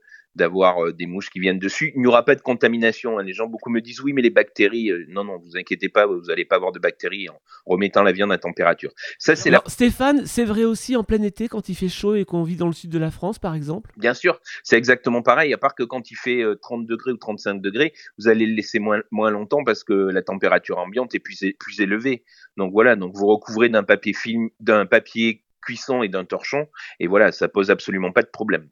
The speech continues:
Speaker 2: Ok.
Speaker 1: De toute manière, il faut que la viande soit cuite à cœur, donc, euh, ça posera pas de problème. La deuxième chose, c'est l'assaisonnement, c'est-à-dire que quand vous sortez votre viande, il faut, suivant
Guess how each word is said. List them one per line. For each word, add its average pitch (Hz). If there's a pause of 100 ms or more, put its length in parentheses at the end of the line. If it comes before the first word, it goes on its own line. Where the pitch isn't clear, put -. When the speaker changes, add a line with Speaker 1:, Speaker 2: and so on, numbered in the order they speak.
Speaker 2:
Ok. - (180)
Speaker 1:
De 104
toute 120
manière, 147
il -
faut 131
que 127
la 123
viande 131
soit 113
cuite -
à 98
cœur, -
donc, 90
euh, 87
ça 87
posera 87
pas 101
de -
problème. 78 (580)
La 113
deuxième 160
chose, 170
c'est 131
l'assaisonnement, 127
c'est-à-dire 113
que 117
quand 143
vous 131
sortez 127 (560)
votre 110
viande, 127 (300)
il 123
faut, 120
suivant 143